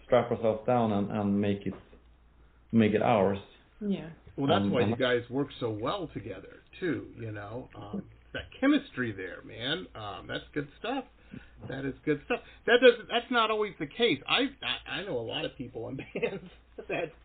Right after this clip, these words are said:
Speaker 3: struggle with that, you know. Um, ooh.
Speaker 1: Well, sometimes it's, it's, it's, it comes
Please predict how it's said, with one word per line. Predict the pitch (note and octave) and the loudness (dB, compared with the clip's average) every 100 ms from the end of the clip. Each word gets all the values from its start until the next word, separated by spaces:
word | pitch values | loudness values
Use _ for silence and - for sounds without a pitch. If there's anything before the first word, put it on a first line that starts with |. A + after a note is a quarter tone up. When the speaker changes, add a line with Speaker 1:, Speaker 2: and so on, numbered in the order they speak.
| - - - - - - B3+ C4+ B3+ - - | -20 -20 -20 -20 -20 -20 -20 -20 -20 -20 -20
Speaker 3:
struggle | - D3+ G3 G#3 D3 | -6 -4 0 0 -2
with | B2+ - | -4 -2
that, | D3 B2 G2+ - C#3 | 0 0 -2 -10 -8
you | D3 B2+ | -6 -4
know. | C3 C#3 A#2+ - C3 | -2 -2 -2 -6 -6
Um, | B2+ A#2+ A#2 B2+ - - _ D3 | -6 -6 -10 -14 -20 -20 _ -16
ooh. | F3 C#3+ - - - | -12 -12 -14 0 4
Speaker 1:
Well, | C#3 | 6
sometimes | F3 G3 C#4 A#3 G#3 | 4 4 6 6 6
it's, | - - - | 2 -2 -8
it's, | - C#3+ - C#3+ | -2 -2 0 2
it's, | C#3+ - - - | 2 2 -14 -10
it | C3 - | -10 -2
comes | D#3 C#3+ | 2 2